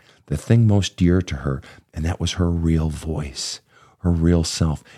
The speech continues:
And so by you opening that box and letting those out, you are saying to that child, "You are good enough. You do matter. You're a beautiful little girl. None of this bullshit that happened to you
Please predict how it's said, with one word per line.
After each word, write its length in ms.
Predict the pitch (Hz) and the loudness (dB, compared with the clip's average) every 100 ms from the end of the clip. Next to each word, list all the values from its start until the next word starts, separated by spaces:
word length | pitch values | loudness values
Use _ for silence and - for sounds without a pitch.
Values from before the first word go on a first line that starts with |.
| - | -6
And 100 | 90 | -4
so 160 | 90 | -2
by 140 | 80 80 | 0 2
you 400 | 76 78 127 127 | 2 4 4 4
opening 380 | 139 123 113 104 | 4 4 4 4
that 240 | 95 - | 0 -2
box 360 | 90 80 - - | -2 -2 -4 -10
and 200 | 76 73 71 | -4 -2 0
letting 400 | 78 92 117 104 | 2 4 4 4
those 260 | 95 87 | 2 2
out, 260 | 85 78 - - - - | 2 0 -6 -20 -20 -4
you 300 | 90 107 135 | 4 4 4
are 120 | 123 | 0
saying 360 | 110 90 87 82 | 0 0 0 0
to 120 | 80 | -2
that 200 | 82 85 | -4 -6
child, 420 | - 82 85 85 _ _ _ _ _ - | -4 -4 -4 -8 _ _ _ _ _ -10
"You 220 | 76 71 | -6 -4
are 120 | 82 | -4
good 160 | 87 78 | -4 -4
enough. 320 | 78 78 - | -6 -10 -12
You 220 | - 78 | -8 -6
do 240 | 73 85 76 | -2 0 0
matter. 340 | 71 76 73 - - _ | 0 -4 -8 -10 -20 _
You're 140 | 80 | -6
a 40 | 73 | -6
beautiful 460 | 78 82 82 - | -2 -2 -2 -4
little 200 | 90 87 | -2 -2
girl. 340 | 80 78 76 73 - | -2 -2 -4 -6 -6
None 220 | 78 85 | -2 0
of 60 | 87 | -2
this 120 | 87 | -4
bullshit 540 | - 78 - 80 82 _ _ _ _ _ - | -2 -4 -2 -4 -4 _ _ _ _ _ -6
that 260 | 90 78 67 | -2 -2 0
happened 380 | 80 - 104 85 | 0 2 0 2
to 100 | 80 | 2
you 240 | 80 76 | 2 0